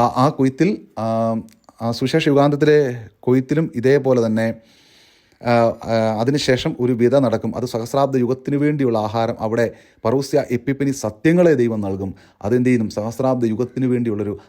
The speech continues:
ആഹാരമാണ് നമുക്ക് കാണാൻ സാധിക്കും. അപ്പോൾ ഉഴുന്നവൻ കൊയ്യുന്നവനെ തുടർന്നെത്തും. അപ്പോൾ ഈ സുവിശേഷ യുഗാന്ത്യത്തിലെ കൊയ്ത്തിൽ നമുക്കറിയാം, ഇവിടെ കർത്താവ് യേശു കൊയ്തെടുത്ത് കഴിയുമ്പോൾ ഒരു ഉഴുന്ന വേലയുണ്ട്. ഈ ഉഴുന്ന വേലയാണ് മഹാകുഴപ്പകാലം.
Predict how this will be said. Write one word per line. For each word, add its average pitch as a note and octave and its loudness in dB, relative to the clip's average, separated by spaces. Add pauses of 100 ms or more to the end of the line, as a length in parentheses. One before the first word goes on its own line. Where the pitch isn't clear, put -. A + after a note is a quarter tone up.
(120)
ആഹാരമാണ് A2 -2
നമുക്ക് F#2+ -6
കാണാൻ G2 -6
സാധിക്കും. F#2+ -6 (280)
അപ്പോൾ A#2 0
ഉഴുന്നവൻ D#3+ 4
കൊയ്യുന്നവനെ D3 2 (220)
തുടർന്നെത്തും. A#2 -2 (240)
അപ്പോൾ A#2+ 0
ഈ C3 4
സുവിശേഷ G#3 0
യുഗാന്ത്യത്തിലെ D#3+ 2 (120)
കൊയ്ത്തിൽ B2+ -2 (380)
നമുക്കറിയാം, A#2 0 (460)
ഇവിടെ B2 2 (760)
കർത്താവ് C#3+ 2
യേശു C#3 -2
കൊയ്തെടുത്ത് C3 0
കഴിയുമ്പോൾ A2+ -2
ഒരു A#2 -8
ഉഴുന്ന C#3+ -4
വേലയുണ്ട്. A2 -4
ഈ A2 -6
ഉഴുന്ന B2 -6
വേലയാണ് G#2+ -4
മഹാകുഴപ്പകാലം. G2 -8